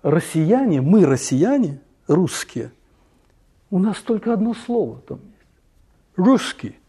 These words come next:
русский. Даже не очень-то и оскорбительное, <laughs> я бы сказал.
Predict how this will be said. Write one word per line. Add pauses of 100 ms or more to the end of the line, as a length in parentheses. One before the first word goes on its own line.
(140)
русский. (720)
Даже
не
очень-то
и
оскорбительное, (180)
<laughs>
я
бы
сказал.